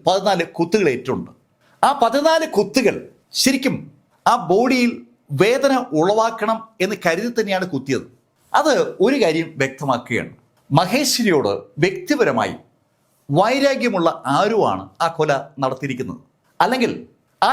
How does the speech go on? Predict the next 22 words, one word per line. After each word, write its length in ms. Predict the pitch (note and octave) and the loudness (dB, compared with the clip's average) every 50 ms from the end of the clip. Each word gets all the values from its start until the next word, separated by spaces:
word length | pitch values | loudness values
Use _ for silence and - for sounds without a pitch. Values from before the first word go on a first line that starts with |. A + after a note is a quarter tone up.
| C4+ C4+ | 0 0
സ്ത്രീയുടെ 300 | - A#3 A#3+ B3 B3+ A#3+ B3 | 0 0 2 2 2 2 2
കഴുത്ത് 340 | G3 F#3+ G3 G3 G3 G#3 G3 G3+ - E3+ | 0 0 0 0 0 -2 -2 0 0 0
ആ 40 | G#3 B3 A#3+ - | 0 0 -2 -2
ശൈലിയിൽ 280 | - - G3+ G#3 G#3 - - C#3+ | -2 -2 0 -2 -4 -2 -2 -2
അറ്റതിന് 380 | D3+ D3 D3+ G#3 A3 A3+ G#3+ F#3 - - | -2 0 -2 -4 -2 -2 -4 -6 -4 -2
ശേഷം 340 | C#3+ D3 D3+ - - C#3 - - - _ _ _ _ _ _ _ _ _ _ _ | -4 -4 -4 -4 -6 -8 -8 -8 -16 _ _ _ _ _ _ _ _ _ _ _
അവരുടെ 260 | G3 A#3+ C#4+ C#4+ C#4 G3+ D#3 | 0 2 2 2 0 2 2
ബോഡിയിൽ 320 | D#3 F3+ G3 F#3+ E3+ C#3+ C#3 C3+ - - | 2 4 4 2 0 0 -4 -2 -2 0
അങ്ങനെ 180 | F3 G#3+ A#3 A3+ A#3 E3+ | 0 2 0 0 0 -2
കുത്തേണ്ട 340 | E3 E3 - F#3+ F#3 F3 E3+ - - E3 | -2 2 2 2 2 2 0 0 0 0
ഒരു 100 | F3 F#3 - | 0 2 2
കാര്യവുമില്ല. 460 | C3+ A#2+ B2 B2+ C#3 B2+ F#2 - - - - - E3 F3 | 0 0 0 -2 -6 -8 -8 -12 -14 -18 0 4 6 6
മോഷണം 360 | A3+ B3+ A#3+ - C#4 E4 E4 D4+ | 6 4 2 2 2 2 4 4
നടക്കുന്ന 340 | C4 A#3+ A#3 B3 B3+ C4 B3+ - A3 | 2 2 2 2 0 0 2 2 2
സമയത്ത് 360 | G3 F#3+ G3+ G3+ G3 G#3 C#3+ F2+ - - - - _ _ _ _ - F3+ | 2 2 2 2 2 0 0 0 -2 -8 -14 -20 _ _ _ _ 4 4
മോഷ്ടാവിനെ 440 | A#3 B3 A#3+ B3 D4 C#4+ C#4+ C#4+ - A#3 | 4 4 4 2 2 2 2 2 2 2
പിടികൂടാൻ 380 | A3+ A3 A3 A#3+ B3 B3 B3 A#3+ | 2 4 4 4 4 4 2 0
ശ്രമിക്കുന്ന 460 | - G#3 G#3+ A3 G#3+ A3+ A3 A3 A3 G#3+ G#3 G3 - - - - _ _ _ _ _ _ _ | 2 2 2 2 2 0 0 2 2 2 2 0 -2 -6 -10 -16 _ _ _ _ _ _ _
ഉടമയെ 420 | F3+ E3+ F#3+ A#3 A#3 A#3+ A3 F#3 C3+ A#2+ - - - - A3 | 0 2 2 2 2 2 0 0 -2 -4 -6 -12 -4 -4 -2
ഇതുപോലെ 320 | G3+ C#4 B3 B3 A3 A3 G#3+ - - D3 E3+ | 0 2 2 2 2 2 -2 -2 -2 0 0
ആളുകൾ 200 | F#3+ G#3 G3+ F#3+ D3+ D3 | 2 2 2 2 2 0
ആക്രമിക്കാറുണ്ട്. 580 | D3 - F3+ F#3+ F3+ F3+ E3+ C#3 A2 - - | -2 -4 -6 -4 -2 -2 -2 -2 -4 -8 -12